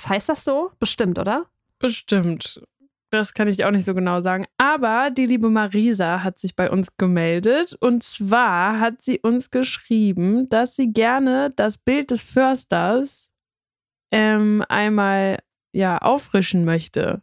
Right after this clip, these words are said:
Speaker 2: Und zwar ist so ein altes Bild scheinbar grün gekleideter Mann mit Dackel und Gewehr über der Schulter.
Speaker 1: Das ist tatsächlich das Bild, das ich im Kopf habe, wenn ich über Förster nachdenke.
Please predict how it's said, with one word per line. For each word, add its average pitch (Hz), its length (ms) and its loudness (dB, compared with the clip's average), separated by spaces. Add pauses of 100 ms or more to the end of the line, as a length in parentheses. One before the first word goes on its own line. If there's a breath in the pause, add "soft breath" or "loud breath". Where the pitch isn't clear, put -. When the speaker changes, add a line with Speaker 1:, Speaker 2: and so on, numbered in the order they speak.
(120)
Speaker 2:
Und 190 180 2
zwar 220 500 0
ist - 260 -4
so 202 60 2
ein 196 140 2
altes 254 400 0
Bild 285 380 0
scheinbar 190 500 2 (400 loud breath)
grün 320 240 2
gekleideter 262 560 2
Mann 208 260 2
mit 220 160 0
Dackel 214 360 2
und 247 180 2
Gewehr 262 360 2
über 180 140 0
der 165 140 -2
Schulter. 160 560 -4 (380 loud breath)
Speaker 1:
Das 233 200 2
ist - 160 -8
tatsächlich 233 640 -2
das 202 200 -2
Bild, 254 500 -2
das 202 160 0
ich - 220 -2
im 226 120 2
Kopf - 360 -2
habe, 233 440 0 (440 soft breath)
wenn 196 240 2
ich 214 280 -2
über 190 280 0
Förster 196 560 -2
nachdenke. 165 800 -2